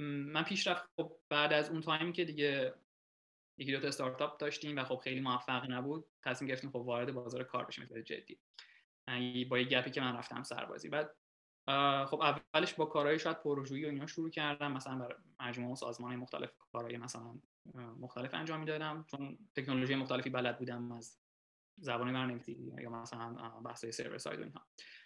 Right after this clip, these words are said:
و به صورت جدی جایی که اولین بار استخدام شدم، مجموعه‌ای به اسم پرشنگی که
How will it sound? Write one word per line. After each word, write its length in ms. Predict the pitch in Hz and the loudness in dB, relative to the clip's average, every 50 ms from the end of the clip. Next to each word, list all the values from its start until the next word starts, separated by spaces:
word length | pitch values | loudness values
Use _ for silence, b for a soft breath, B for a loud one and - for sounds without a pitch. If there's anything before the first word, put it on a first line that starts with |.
| B B B _ - | B B B _ -14
و 760 | 139 135 131 135 135 135 135 135 135 135 131 - - - - - - - _ _ _ _ _ _ _ _ _ - | -10 -2 4 6 8 8 10 8 8 6 4 2 0 -6 -8 -10 -10 -16 _ _ _ _ _ _ _ _ _ 0
به 60 | 151 | 2
صورت 200 | 147 175 180 180 | 4 4 2 2
جدی 300 | 160 165 156 147 156 170 | 4 4 4 6 6 4
جایی 180 | 160 175 180 180 | 6 6 4 6
که 300 | - 175 160 - - 160 | 6 4 4 6 4 2
اولین 200 | 147 151 147 151 | 2 0 2 2
بار 120 | 147 147 | 2 2
استخدام 500 | 151 151 - - 147 - - 151 143 156 | 2 0 0 -4 -6 -2 0 0 0 0
شدم، 680 | 160 - 151 147 147 156 165 175 190 202 202 - - _ - 151 | 0 -2 -2 0 0 0 0 0 0 -2 -4 -6 -10 _ -6 -4
مجموعه‌ای 380 | 143 143 143 143 139 139 156 | 0 0 2 0 0 -2 -2
به 80 | 165 156 | -2 -2
اسم 200 | 151 - 165 165 | -2 -2 -4 -6
پرشنگی 1000 | - - 151 127 127 - - - 131 127 127 131 127 131 131 151 170 196 196 - _ _ _ _ _ _ _ _ _ _ _ _ _ _ _ _ _ _ _ _ _ _ _ _ - | -4 -4 -4 -4 -4 -6 -8 -6 -4 -4 -4 -4 -4 -4 -2 -2 -2 -4 -4 -8 _ _ _ _ _ _ _ _ _ _ _ _ _ _ _ _ _ _ _ _ _ _ _ _ -8
که 460 | - 143 135 131 127 127 131 127 - | -4 -2 0 0 0 0 -2 -6 -12